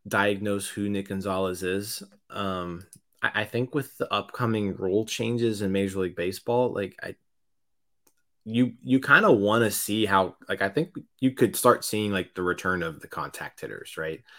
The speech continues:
Uh, and, and, you know, because they won't be able to get shifted on anymore. So, you know, the more balls you put in play, the less likely there is to be a defender there. Uh, so I, I, that's kind of my,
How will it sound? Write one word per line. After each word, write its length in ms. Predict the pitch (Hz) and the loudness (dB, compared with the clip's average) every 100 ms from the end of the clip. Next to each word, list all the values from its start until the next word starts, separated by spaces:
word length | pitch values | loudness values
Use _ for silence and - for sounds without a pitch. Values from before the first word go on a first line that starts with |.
| - - _ | -20 -20 _
Uh, 240 | - 85 78 | -4 -2 -2
and, 140 | 92 - | -4 -4
and, 300 | 90 80 - _ _ _ _ _ _ - | -6 -6 -10 _ _ _ _ _ _ -14
you 100 | 95 | -10
know, 60 | 80 | -10
because 360 | 73 92 82 - | -8 -4 -4 -6
they 240 | - 92 | -4 -2
won't 200 | 101 107 | 0 0
be 80 | 123 | 4
able 180 | 120 123 | 6 6
to 40 | 127 | 2
get 100 | 127 | 2
shifted 380 | - 170 110 95 | 0 0 0 0
on 180 | 82 | 0
anymore. 480 | 78 78 78 76 73 | -4 -8 -10 -8 -10
So, 420 | 98 101 92 85 - - _ _ _ _ - | -4 -2 0 -2 -8 -20 _ _ _ _ -10
you 60 | 87 | -4
know, 60 | |
the 60 | 92 | 0
more 180 | 98 110 | 2 6
balls 300 | 117 117 117 | 8 8 6
you 80 | 113 | 2
put 180 | 127 | 4
in 120 | 117 107 | 4 4
play, 300 | 120 123 143 | 6 8 8
the 120 | 117 | 6
less 280 | 120 117 123 | 4 2 2
likely 300 | 120 123 113 | 2 2 4
there 180 | 113 | 6
is 180 | 113 110 | 4 2
to 100 | - | -2
be 120 | 104 | 0
a 40 | 98 | 0
defender 520 | 95 - 101 107 95 | 0 -2 0 4 4
there. 380 | 90 87 87 87 - | 4 2 0 -4 -12
Uh, 180 | 95 87 | -6 -4
so 180 | 87 107 | 0 2
I, 260 | 95 - 107 | 2 2 0
I, 80 | - | 4
that's 200 | 139 - | 2 4
kind 180 | 220 202 | 4 6
of 80 | |
my, 220 | 123 104 | 8 6